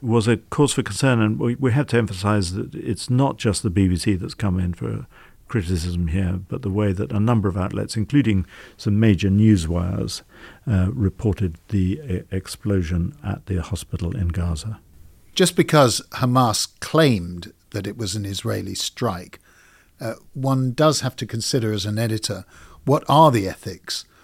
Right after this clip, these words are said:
Speaker 2: of reporting that claim unchallenged and, crucially, unverified? Al Jazeera reported this as genocide,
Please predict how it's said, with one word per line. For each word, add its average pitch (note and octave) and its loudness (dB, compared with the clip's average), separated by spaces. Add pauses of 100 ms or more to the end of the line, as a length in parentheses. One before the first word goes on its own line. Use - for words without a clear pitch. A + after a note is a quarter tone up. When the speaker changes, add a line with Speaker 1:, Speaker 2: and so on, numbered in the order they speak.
(280)
Speaker 2:
of A2+ 0
reporting A2+ 0
that G2+ -6
claim G2 -4 (720)
unchallenged G#2+ 0 (280)
and, G#2+ 0 (440)
crucially, G2+ 0
unverified? A2 0 (920)
Al E3+ 6
Jazeera A2+ 4
reported A#2 -2
this G#2 -6
as A2 -8
genocide, G2 -2